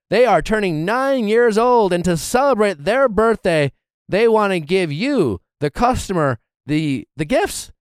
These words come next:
They're giving you the gifts. They want to give you twenty-five percent off their award-winning home essentials. That's right.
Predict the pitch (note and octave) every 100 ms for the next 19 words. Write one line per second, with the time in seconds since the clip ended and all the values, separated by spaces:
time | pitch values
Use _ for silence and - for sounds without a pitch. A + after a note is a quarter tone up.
0 | _ C4+ D#4 D4 C#4 A#3+ B3 D#4+ E4+ E4
1 | B3+ D4 D#4+ - - A#3 B3+ B3+ C4 A3
2 | A#3+ B3 A#3 A3 - A#3 C4 C#4+ B3 B3+
3 | B3+ A#3 A#3+ A#3+ A3+ B3+ - G#3 G3 F3
4 | E3 G3+ B3 A3 A3 F3 D3 A3+ A#3 F3+
5 | - A3 B3 A#3 D3+ G3 G#3+ - F3 A3+
6 | A3 F3